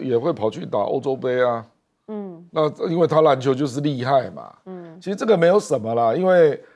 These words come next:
Speaker 1: 坦白说你，你打得好，在中国你可能就没有变成国家队啊，或者你在国家队被人家淘汰啊，
Speaker 2: 嗯。
Speaker 1: 那可是到了别的国家还是很厉害啊。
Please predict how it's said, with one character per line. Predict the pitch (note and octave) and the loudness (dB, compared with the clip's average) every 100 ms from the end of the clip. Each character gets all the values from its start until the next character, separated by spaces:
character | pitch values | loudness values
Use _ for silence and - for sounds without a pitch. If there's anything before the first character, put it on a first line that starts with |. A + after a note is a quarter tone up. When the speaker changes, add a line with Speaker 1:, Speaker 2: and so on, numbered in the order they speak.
| _ _ _ | _ _ _
Speaker 1:
坦 | C3 | 2
白 | D3+ | 4
说 | E3+ G3+ | 6 4
你， | F3+ C3+ C3 B2+ C#3 - _ _ - | 4 0 -2 -6 -8 -14 _ _ -4
你 | D3+ | 2
打 | D3 D3+ | 4 6
得 | E3+ | 6
好， | D3 C#3 C3+ C3 | 6 6 8 6
在 | C3+ F#3+ | 4 2
中 | F3+ F3+ F3+ | 2 0 2
国 | D#3 D3 D3+ E3 | 4 6 6 6
你 | C#3+ | 4
可 | A#2 A#2 | 0 2
能 | A#2 | 2
就 | D3 | 0
没 | C3+ C#3+ | 0 2
有 | A2+ | 0
变 | F#2+ - D3 | -2 -6 -4
成 | A#2+ | -4
国 | A2 A2+ | -4 -2
家 | A#2+ | 0
队 | B2 B2+ G2+ | 0 0 -2
啊， | G2 F2+ _ _ _ _ | -4 -12 _ _ _ _
或 | E3+ | 0
者 | C#3 B2 | 2 2
你 | A2+ A2+ | 0 -4
在 | A2+ D3+ | 0 0
国 | C3+ B2+ | 0 2
家 | C#3+ | 2
队 | C#3 C#3+ A#2+ A2+ | 4 2 2 0
被 | - C3 | -2 -4
人 | A2+ | -2
家 | B2 | -4
淘 | - G2+ | -4 -6
汰 | G2 B2+ G2+ | -2 -2 -2
啊， | F#2+ E3+ | -6 -16
Speaker 2:
嗯。 | G#3+ G#3 F#3+ G3 _ | -16 -14 -16 -20 _
Speaker 1:
那 | - | -10
可 | A#2 B2 | -6 -4
是 | D3 | 0
到 | D#3 | 2
了 | C3+ | 4
别 | A#2+ | 2
的 | B2+ | 0
国 | A#2 B2 | 0 0
家 | C#3 | 2
还 | B2 | 0
是 | G#2+ | 0
很 | C3 G2 | -2 -2
厉 | A2+ | -6
害 | G#2+ B2 G2+ | -2 -2 -2
啊。 | G#2+ | -10